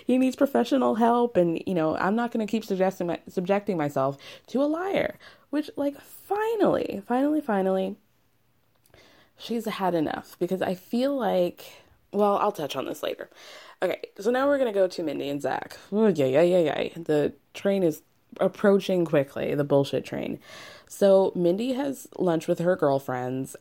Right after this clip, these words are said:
and thank God for these girls. Shani and the crew are, like, the type of girlfriends and friends that you want to have because they hold you accountable. They are kind to you, but they, you know,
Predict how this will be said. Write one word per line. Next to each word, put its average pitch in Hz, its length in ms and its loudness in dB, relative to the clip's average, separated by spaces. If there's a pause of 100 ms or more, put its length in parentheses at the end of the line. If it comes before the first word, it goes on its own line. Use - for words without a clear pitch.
and 135 720 -2
thank - 400 -2
God 151 300 0
for 151 100 -2
these 139 280 0
girls. 135 400 0
Shani 214 500 0
and 202 100 0
the 165 60 0
crew 139 440 2
are, - 120 0
like, 135 260 0
the 143 120 0
type 143 320 -4
of 175 80 -2
girlfriends 139 600 0
and 160 200 -2
friends 139 360 -2
that 139 120 -4
you 147 140 0
want 135 220 -6
to 135 100 -4
have - 300 -6 (380)
because 147 340 0
they 135 100 2
hold 139 280 2
you 214 160 0
accountable. 220 720 -2 (280)
They 143 440 0
are 135 460 0 (100)
kind 226 380 -4
to - 100 -8
you, 202 280 0
but 175 180 -2
they, 151 180 0 (220)
you 185 100 -2
know, 143 240 0